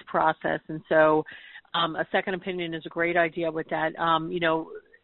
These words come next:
I would ask the reason why they don't think you're eligible for the clinical trial also. So I used the example earlier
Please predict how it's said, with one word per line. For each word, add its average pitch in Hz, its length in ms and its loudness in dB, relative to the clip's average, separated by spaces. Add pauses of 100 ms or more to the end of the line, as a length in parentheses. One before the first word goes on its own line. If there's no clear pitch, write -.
(240)
I 190 100 10
would 185 120 8
ask 196 260 8
the 220 80 -2
reason 180 340 -2
why 165 140 0
they 160 240 -10
don't 170 360 -4
think 165 200 -10
you're - 180 -8
eligible 160 680 -6 (480)
for 180 140 2
the 160 100 0
clinical 175 380 -4
trial 160 280 2
also. 160 560 2
So 165 260 2
I 165 80 0
used 175 320 -4
the 175 100 -4
example 160 500 -4
earlier 185 540 2